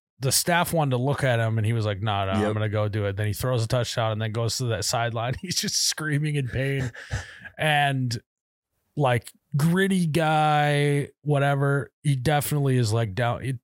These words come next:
Speaker 1: at least my experience was that he was, like, a down-to-earth, like, cool guy.
Speaker 2: Like, just normal, your typical dad.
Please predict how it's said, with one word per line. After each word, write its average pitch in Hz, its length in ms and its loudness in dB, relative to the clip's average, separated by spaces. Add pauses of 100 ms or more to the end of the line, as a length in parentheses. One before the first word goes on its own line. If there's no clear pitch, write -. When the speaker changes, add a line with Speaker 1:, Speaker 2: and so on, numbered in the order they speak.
Speaker 1:
at 220 340 -8
least 180 220 2
my 151 180 2
experience 113 520 -2
was 110 160 -2
that 110 160 0
he 110 140 0
was, 98 280 -2
like, 113 200 -2
a 107 80 0
down-to-earth, 101 960 -2
like, 101 240 -6 (220)
cool 90 240 -4
guy. - 260 -10
Speaker 2:
Like, 101 160 0
just 98 180 -2
normal, 90 440 -2
your 95 140 -2
typical 90 360 -4
dad. 78 400 -4